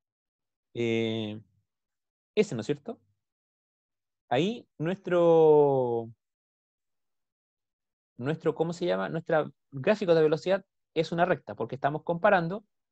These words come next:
la velocidad en el tiempo de un cuerpo que va a una velocidad constante. Ya dijimos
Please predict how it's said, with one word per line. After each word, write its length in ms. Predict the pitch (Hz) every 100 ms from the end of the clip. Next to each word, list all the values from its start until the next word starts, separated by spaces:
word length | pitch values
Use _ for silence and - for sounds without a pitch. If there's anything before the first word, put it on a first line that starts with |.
| _ _ _ _ _ _
la 120 | 127
velocidad 480 | 110 117 131 143 160 -
en 80 | 123
el 160 | 135
tiempo 380 | 196 185 170 175
de 60 | 143
un 60 |
cuerpo 320 | 139 180 -
que 140 | 160 143
va 140 | 156
a 100 | -
una 180 | 147 156
velocidad 300 | 147 139 147
constante. 400 | 131 - 101 - _ _ _ _ _ _ _ _ _ _ _ _ _ _ _ _ _ _ -
Ya 160 | 156
dijimos 600 | 170 170 214 233 233 -